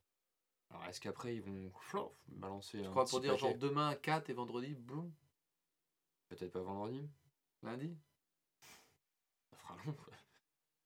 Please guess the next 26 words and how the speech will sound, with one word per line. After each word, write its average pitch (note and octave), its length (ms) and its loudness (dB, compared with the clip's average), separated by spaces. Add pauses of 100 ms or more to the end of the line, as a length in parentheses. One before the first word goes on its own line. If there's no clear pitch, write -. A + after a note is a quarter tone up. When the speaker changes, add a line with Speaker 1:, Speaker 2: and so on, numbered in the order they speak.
(840)
Speaker 1:
C'est A#2+ 60 -4
ça A3 140 2
le - 40 2
souci, A#2 340 -4
je G#2 80 -8
sais - 160 -4
pas, F3+ 220 2
moi, A2+ 160 -2
je... A2 140 -6 (320)
voilà, A2+ 260 2
après, B2 320 0
ils G#2+ 100 0
font... G2+ 680 -4
ils F#2 80 -8
font - 180 -8
comme A#2 200 0
ils A#2+ 100 0
sentent, E3+ 300 -2
hein, C3 160 0
c'est G2 280 -4
Speaker 2:
En D3 60 4
fait, G#3+ 220 4
Speaker 1:
ceux G3 80 2
Speaker 2:
c'est F#3+ 100 8
Speaker 1:
qui E3 80 -2
Speaker 2:
que E3+ 240 4